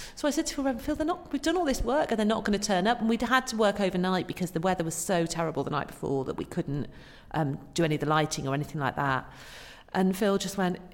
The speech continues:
"It'll be all right." I was like, "There's no one here. We've done all this work and no one's coming." And then literally ten minutes later, the square, we had to start early 'cause it was too full.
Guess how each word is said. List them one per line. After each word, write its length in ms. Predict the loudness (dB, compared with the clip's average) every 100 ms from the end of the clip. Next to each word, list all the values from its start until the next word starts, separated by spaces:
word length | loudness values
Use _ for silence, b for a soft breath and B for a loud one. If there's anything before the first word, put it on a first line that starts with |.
| -8
"It'll 160 | -2 0
be 120 | 2
all 60 | 0
right." 60 |
I 20 | 0
was 100 | -2
like, 80 |
"There's 160 | -2 0
no 240 | 4 4
one 100 | 6
here. 140 | 6 6
We've 160 | 4
done 160 | 4 4
all 80 | 6
this 180 | 4 6
work 320 | 6 6 4
and 160 | 2 4
no 160 | 4 2
one's 140 | 0
coming." 200 | -2 0
And 140 | 2
then 140 | 4 4
literally 300 | 2 0 -2
ten 220 | 0 0
minutes 240 | 0 0
later, 560 | 0 0 0 -2 0 -2 -6 B B
the 80 | -6
square, 280 | 0 0 2
we 60 | -2
had 100 | -2
to 60 |
start 260 | 0 2 4
early 240 | 2 2
'cause 140 | 0 -4
it 60 |
was 80 | -6
too 200 | -4 -6
full. 480 | -2 0 0 0